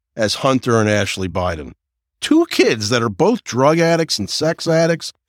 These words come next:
and have both been institutionalized repeatedly for both. Maybe it's not them, sir. Maybe it's you. Anyway, Americans are getting destroyed, and this is what the administration thinks we need.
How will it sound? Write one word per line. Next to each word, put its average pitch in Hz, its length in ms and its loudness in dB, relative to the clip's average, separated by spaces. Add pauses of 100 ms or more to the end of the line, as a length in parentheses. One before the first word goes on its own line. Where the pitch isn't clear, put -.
and 135 120 2
have 113 180 -2
both 190 280 2
been 139 240 4
institutionalized 175 1120 2
repeatedly 175 760 0 (340)
for 110 140 -4
both. 135 560 -2 (1080)
Maybe 302 380 2
it's 285 200 0
not 165 300 4
them, 107 560 0
sir. 101 500 -4 (720)
Maybe 202 460 2
it's 117 200 -4
you. 123 520 -2 (1120)
Anyway, 147 320 4
Americans 160 500 4
are 135 80 2
getting 127 240 2
destroyed, 101 840 0 (180)
and 123 140 4
this 175 180 0
is 151 120 -6
what 131 180 0
the 127 80 2
administration 107 800 0
thinks 107 320 -4
we 101 120 -4
need. 98 340 -2